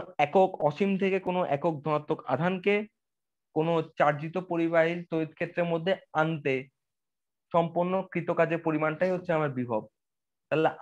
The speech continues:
আগে আমার বিভব যা ছিল, এখন আমার বিভব কি হয়ে যাবে ভাইয়া? বেড়ে যাবে। Clear?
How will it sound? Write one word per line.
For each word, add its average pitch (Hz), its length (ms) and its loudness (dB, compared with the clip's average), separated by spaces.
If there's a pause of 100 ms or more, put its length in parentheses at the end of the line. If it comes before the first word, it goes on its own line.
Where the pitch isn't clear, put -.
(120)
আগে 156 220 2 (140)
আমার 175 160 6 (100)
বিভব 160 220 2 (160)
যা 139 80 6 (160)
ছিল, 131 140 -6 (540)
এখন 156 200 -2 (100)
আমার 160 140 4 (100)
বিভব 151 240 0 (140)
কি - 160 -10
হয়ে 156 160 0
যাবে 156 240 4
ভাইয়া? 127 240 -2 (680)
বেড়ে 139 260 0 (140)
যাবে। 110 220 -4 (640)
Clear? 143 400 6